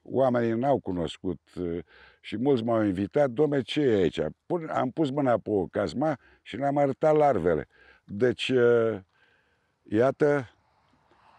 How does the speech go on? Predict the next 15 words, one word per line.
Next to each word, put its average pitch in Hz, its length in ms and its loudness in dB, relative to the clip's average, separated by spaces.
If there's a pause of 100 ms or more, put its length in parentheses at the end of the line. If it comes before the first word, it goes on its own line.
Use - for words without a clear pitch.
(180)
că 120 340 2
lipsa 127 600 2
de 107 160 2
tratament 110 1080 0
la 110 220 0
sămânță 107 640 -2
cu 139 400 2
substanțe 110 640 -4
active 87 640 -2 (560)
specifice, 98 1000 -2 (260)
vezi 104 400 0
neocotinoidele, 95 1300 -2
care 117 260 0
sunt 135 260 -2
valabile 123 600 2